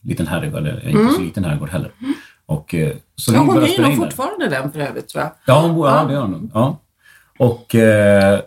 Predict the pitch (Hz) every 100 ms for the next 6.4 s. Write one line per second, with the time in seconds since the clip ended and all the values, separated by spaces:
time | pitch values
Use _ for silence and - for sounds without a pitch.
0 | _ 120 139 156 127 139 156 127 92 80
1 | _ - 98 82 - 120 117 - 113 -
2 | 127 131 92 160 - 92 110 - _ _
3 | _ - 110 135 104 78 - 117 104 92
4 | - 90 90 - - - 107 110 - 113
5 | - - - 98 90 104 92 80 107 92
6 | - 92 104